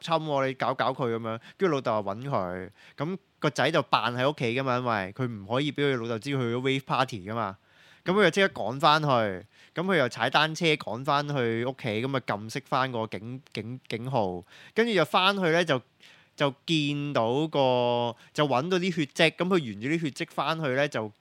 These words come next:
見到個女仔啦，就見到個女仔喺度，誒，自殘緊啦，仲繼續。咁跟住咧，咁佢熄完之後咧，咁佢見到個女仔，咁佢驚啦，「咦，點解唔死嘅佢？冇死到嘅，成身都係血咁樣樣。」跟住之後個女仔就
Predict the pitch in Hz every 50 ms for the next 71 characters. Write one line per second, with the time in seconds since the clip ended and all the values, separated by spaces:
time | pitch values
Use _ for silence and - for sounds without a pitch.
0 | _ - 131 123 123 120 120 123 131 127 139 120 113 107 98 107 101 113 92 98
1 | 107 110 101 - _ _ _ _ _ _ _ _ _ _ _ _ _ - - 147
2 | 135 156 160 165 175 165 139 135 131 123 127 139 147 143 139 123 113 110 110 107
3 | 107 107 107 - - 107 107 104 104 104 - 117 113 104 - 131 101 90 90 92
4 | 95 98 113 117 113 - 104 95 92 95 98 - 98 90 - - - - - -
5 | - - 190 226 262 294 302 294 269 226 226 247 254 240 - _ - _ - 233
6 | 277 254 220 196 - 269 247 - - 160 131 120 135 170 233 220 196 202 208 208
7 | - _ _ _ _ _ _ - 233 240 226 208 202 220 226 220 180 147 160 160
8 | 160 135 135 156 180 196 202 180 160 - - 185 185 185 185 180 180 180 180 196
9 | 240 254 233 196 233 247 226 165 135 120 - - 143 120 123 165 220 226 202 202
10 | 214 208 185 170 170 170 - _ - _ - 139 147 185 196 - 156 143 175 226
11 | 220 214 180 175 196 214 208 - 131 110 123 131 202 208 208 208 175 151 151 156
12 | 151 147 - 147 151 170 165 156 151 160 165 - - - - - - - - 254
13 | 247 214 185 185 233 220 180 170 160 156 156 160 180 165 156 127 120 -